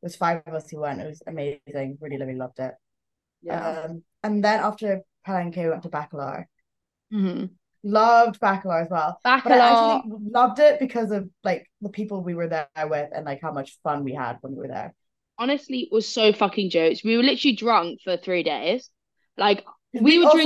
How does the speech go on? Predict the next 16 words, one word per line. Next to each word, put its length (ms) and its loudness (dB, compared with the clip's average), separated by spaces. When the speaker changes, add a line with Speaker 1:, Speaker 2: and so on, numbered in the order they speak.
Speaker 2:
drinking 260 6
Speaker 1:
up 140 4
to 60 -4
this 160 -4
point, 240 4
we 80 2
weren't 240 4
really 140 -2
drinking. 500 -6
Speaker 2:
We 300 0
drank 400 -4
so 420 2
much 300 2
in 100 2
Bacalar. 540 -2
Like, 220 -2